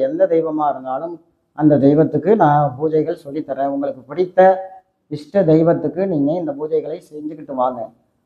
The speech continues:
உங்களுடைய இஷ்ட தெய்வத்துக்கிட்ட போய் கேட்கும் பொழுது தான் அந்த தெய்வம் சீக்கிரம் அதை நடத்தி வைக்கும். உங்களுக்கு தெரியாத, பரிச்சயம் இல்லாத தெய்வத்துக்கிட்ட போய், ம்,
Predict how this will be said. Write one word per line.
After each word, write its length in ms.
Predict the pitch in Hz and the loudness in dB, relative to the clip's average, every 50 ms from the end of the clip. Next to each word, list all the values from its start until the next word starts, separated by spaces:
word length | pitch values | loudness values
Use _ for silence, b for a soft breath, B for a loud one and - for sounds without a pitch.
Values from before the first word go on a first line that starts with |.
| _ _ _ - | _ _ _ -2
உங்களுடைய 360 | 143 151 160 170 165 160 156 147 | 2 4 6 6 8 8 6 6
இஷ்ட 180 | 143 - 208 214 | 4 2 2 4
தெய்வத்துக்கிட்ட 520 | 185 196 185 180 185 180 175 160 156 160 156 | 6 6 6 6 4 2 0 -4 -4 -4 -2
போய் 200 | 180 185 180 - | -2 -2 -2 -2
கேட்கும் 300 | 170 175 170 180 175 160 | -6 -8 -8 -6 -6 -4
பொழுது 220 | 156 147 143 139 | -2 -2 -2 0
தான் 180 | 165 190 196 185 | 2 4 4 4
அந்த 140 | 165 156 139 | 2 -2 -6
தெய்வம் 440 | 131 143 151 156 156 170 196 226 262 - _ _ _ _ _ _ _ _ _ _ _ 185 | -8 -8 -8 -2 0 0 0 0 -2 -8 _ _ _ _ _ _ _ _ _ _ _ -8
சீக்கிரம் 400 | 208 202 - 196 190 196 202 196 | -8 -4 0 2 2 2 4 2
அதை 140 | 165 165 165 | 2 2 2
நடத்தி 300 | 165 147 139 147 - - 151 | 2 0 0 -2 -4 -6 -8
வைக்கும். 340 | 143 - - 147 143 143 120 - _ _ _ _ _ _ _ _ _ _ _ _ | -8 -8 -8 -8 -8 -8 -8 -10 _ _ _ _ _ _ _ _ _ _ _ _
உங்களுக்கு 280 | - 165 160 156 143 135 | -4 0 2 4 4 4
தெரியாத, 480 | 165 170 180 196 196 190 190 196 196 196 | 6 6 6 8 8 6 6 6 4 2
பரிச்சயம் 460 | 170 170 175 - - - 196 185 175 | 0 -2 -2 -4 -6 -6 -4 -4 -2
இல்லாத 420 | 170 170 175 180 185 196 175 170 | 2 4 4 6 6 4 2 0
தெய்வத்துக்கிட்ட 360 | 170 170 170 165 151 147 156 | -2 -4 -4 -8 -10 -12 -12
போய், 360 | 143 - 160 170 185 269 381 - - _ _ _ _ _ _ _ _ _ _ _ _ | -12 -8 -6 -4 -2 -2 -4 -4 -6 _ _ _ _ _ _ _ _ _ _ _ _
ம், 240 | - 180 175 170 | -8 -4 -2 -2